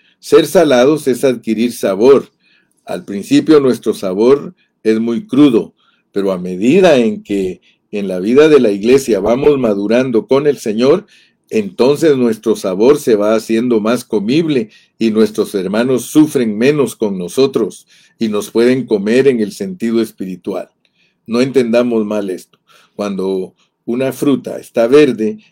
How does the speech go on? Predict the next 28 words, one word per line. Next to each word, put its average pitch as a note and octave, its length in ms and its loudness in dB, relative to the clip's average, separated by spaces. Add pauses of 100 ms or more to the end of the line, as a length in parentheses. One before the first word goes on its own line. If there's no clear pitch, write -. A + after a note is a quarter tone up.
(140)
es A2+ 220 -2
muy B2 260 0
difícil A2 600 -4
comérsela. G#2 760 -6 (120)
A G#2 120 -6
veces A2+ 520 -4
los G#2 180 -2
manguitos G2+ 560 -6
verdes A2+ 400 -2
hay G2+ 120 -4
que G#2 180 -8
comerlos G2+ 500 -6
con F#2 200 -12
sal, B2+ 380 -2 (300)
pero F#2 220 -8
son A2 260 -2
más A2+ 180 -2
sabrosos A2+ 540 -4
cuando F#2 280 -6
ya F#2+ 180 -4
están G#2+ 340 -8
maduros. G2 800 -4 (460)
Por G2 180 -4
eso A2 240 0
dice, A#2+ 320 0
"Pacto C3+ 560 2
de G2+ 140 0
sal B2+ 480 -2